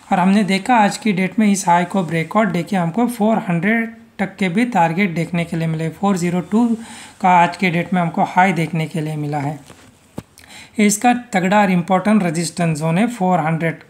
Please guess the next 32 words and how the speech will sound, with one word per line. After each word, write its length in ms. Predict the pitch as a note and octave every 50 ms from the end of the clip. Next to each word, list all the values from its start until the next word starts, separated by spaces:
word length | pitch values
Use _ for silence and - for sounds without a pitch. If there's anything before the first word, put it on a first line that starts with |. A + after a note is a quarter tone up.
| _ -
का 120 | - F3+ D#3+
लेवल, 560 | D#3 D#3 D#3 D#3 D#3+ E3 E3 D#3+ D#3 D3+ C#3+ - - - -
फ़ोर 240 | - - G3+ G#3+ G3
हंड्रेड 320 | E3+ E3 E3 E3 F#3 F#3 -
का 120 | - A#3
लेवल। 300 | G#3+ F3 D#3+ D3 D3 C#3+ - - _ _ - - - - - - - - _ _ -
अब 160 | - F#3+ E3
बात 280 | D#3 F#3 G#3+ A3+ A3+ A3+
करते 240 | - A#3+ A3 A#3 A#3+
हैं 60 | A#3+
हम 60 | A#3 G#3
सपोर्ट 440 | - F#3+ E3+ - - F#3+ F#3 D#3+ E3+
लेवल 220 | E3+ E3 E3+ E3+ E3
की, 180 | - - A#3+ B3 A#3+ - - - _ - -
इमीडिएट 440 | G3+ F#3+ F#3 F#3+ F3+ E3 F#3+ F#3 -
सपोर्ट 380 | - G3+ F#3+ - F3 E3+ -
की। 140 | - A3+ G#3+
तो 120 | G#3 G#3 F3
जहाँ 340 | D#3+ F3 E3+ F3+ F#3+ F#3+ F3
स्टॉक 260 | - - F#3 F3+ E3+
ने 120 | F3+ F#3+ F3+
इससे 220 | E3+ - - F3+
पहले 280 | E3+ - E3+ E3 E3 E3
रिजेक्शन 460 | E3 D#3+ E3 A3+ G#3+ A3+ - A#3+ G#3 F#3+
फेस 240 | - F3+ E3+ E3
किया 200 | - - F3 E3
था, 140 | D#3+ - F3 -
थ्री 220 | - F3+ F#3 G3+
नाइंटी 340 | G#3 F#3+ F3 E3 D#3+ F3+ F3+
सिक्स 260 | D#3 - G3 F#3+ -
का 140 | - - E3+
लेवल 260 | E3 E3 E3+ F3+ F#3+